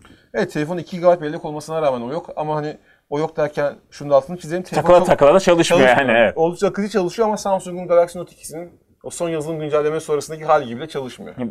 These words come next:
Speaker 2: S üç de aynı şekilde çok hızlı
Speaker 1: Tabii
Speaker 2: bir
Speaker 1: S üç
Speaker 2: telefon
Speaker 1: aynı
Speaker 2: aslında.
Speaker 1: şekilde, özellikle son Premium Pack güncellemesinden sonra iyice biraz daha hızlanır hale geldi. İnternet performansı genel olarak başarılı ancak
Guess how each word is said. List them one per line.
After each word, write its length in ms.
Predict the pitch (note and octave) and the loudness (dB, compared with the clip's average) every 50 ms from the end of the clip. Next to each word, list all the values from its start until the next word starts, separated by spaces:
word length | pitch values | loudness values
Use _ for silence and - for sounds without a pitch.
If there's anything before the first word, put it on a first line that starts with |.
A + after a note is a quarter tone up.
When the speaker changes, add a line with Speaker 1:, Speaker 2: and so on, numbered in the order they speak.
| - - C3+ | -4 -4 -4
Speaker 2:
S 140 | - - | -4 -6
üç 140 | D#3+ - - | -8 -4 -2
de 200 | A#3 G3 C#3+ - - | -2 -2 -2 0 2
aynı 200 | A#2 A#2 A2+ A2 | 2 2 2 2
şekilde 260 | - G#2 - F#2+ F2+ | -2 -6 -8 -8 -8
çok 200 | F2+ - F#2 F2 | -8 -10 -10 -10
hızlı 160 | F#2+ E2 - | -8 -6 -6
Speaker 1:
Tabii 80 | D3 C#3+ | -4 -4
Speaker 2:
bir 60 | C#3+ | -4
Speaker 1:
S 100 | - F#3+ | -6 -6
üç 40 | D#3 | -4
Speaker 2:
telefon 120 | E3+ E3+ | -2 -2
Speaker 1:
aynı 40 | D3+ | -2
Speaker 2:
aslında. 260 | C3+ B2+ C3+ B2 B2 | -2 -4 -8 -10 -10
Speaker 1:
şekilde, 280 | B2+ A#2+ - - - B2+ | -12 -14 -16 -16 -16 -8
özellikle 260 | B2 C#3 C#3 - D3 | -4 -4 -4 -4 -8
son 240 | C3+ - - C#3+ - | -14 -12 -12 -12 -12
Premium 320 | - - C#3 C3+ C#3+ C#3 | -12 -12 -12 -12 -12 -14
Pack 200 | - - C#3 A#2+ _ _ _ _ _ _ _ _ _ _ - | -16 -16 -18 -18 _ _ _ _ _ _ _ _ _ _ -14
güncellemesinden 580 | B2 B2 C3 C3 C3 C3 C3 B2 - D3 C#3+ | -8 -4 -2 -2 -2 -4 -6 -10 -10 -8 -8
sonra 220 | C3 - A#2+ C3 D3+ | -8 -8 -8 -8 -8
iyice 420 | D#3 C#3+ B2 A#2+ A2+ G2+ G2+ G#2+ | -8 -10 -10 -10 -10 -10 -8 -4
biraz 220 | A2+ A2 G#2+ G#2 A2 | -2 -2 0 0 -2
daha 100 | A2 A2 | -6 -6
hızlanır 280 | A2 G#2+ A2 A2 A2 | -6 -8 -8 -4 0
hale 200 | A2 G#2+ G#2+ G#2+ | 0 0 0 -2
geldi. 340 | G#2 G#2+ G#2 A2+ D3 G3 A#3+ - _ _ _ _ _ | -2 -4 -4 -4 -6 -10 -16 -18 _ _ _ _ _
İnternet 320 | F#3 F3+ D#3+ A3+ A3+ A3 - | -10 -4 0 0 0 2 2
performansı 420 | G#3+ G#3 G#3 G#3 G#3 G#3 G3+ G#3 | 2 2 0 -2 -2 -4 -4 -4
genel 160 | F#3+ F#3+ G3 | -4 -4 -4
olarak 220 | G3+ G#3 G3+ G3+ E3+ | -2 -4 -4 -2 -2
başarılı 480 | F3+ F3 - - F#3 F#3 F#3+ A3 B3+ - _ _ _ _ _ - | -4 -2 -2 -2 -4 -4 -4 -4 -6 -8 _ _ _ _ _ 0
ancak 420 | - E3+ F3+ F3+ F3 G3 F3+ - | 2 4 4 4 2 0 0 -2